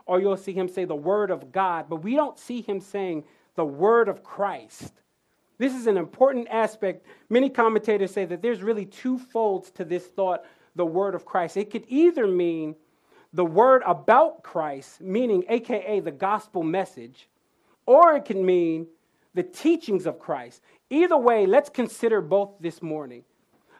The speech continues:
The word of Christ must dwell in you richly. It doesn't just say, "Let it dwell in you," but let it dwell in you to where it's overflowing, to where it's,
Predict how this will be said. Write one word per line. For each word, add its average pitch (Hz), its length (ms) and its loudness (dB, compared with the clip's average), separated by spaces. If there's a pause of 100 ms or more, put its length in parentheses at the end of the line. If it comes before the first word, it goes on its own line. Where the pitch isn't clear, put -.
The 190 120 2
word 254 540 6
of 226 200 -4
Christ 190 500 -2 (180)
must 226 480 0
dwell 247 520 0
in 220 240 0
you 202 480 -8 (260)
richly. 147 840 -8 (540)
It 208 80 0
doesn't 294 160 4
just 277 200 -4
say, 247 160 4
"Let 220 200 4
it 160 160 -2
dwell 196 340 4
in 156 140 -4
you," 143 200 -8 (220)
but 226 120 2
let 294 120 10
it 247 80 -4
dwell 240 280 2
in 226 100 -2
you 214 80 -8
to 214 140 -14
where 226 120 0
it's 208 160 -6
overflowing, 180 800 -4 (880)
to 226 100 -8
where 240 180 6
it's, 202 140 -4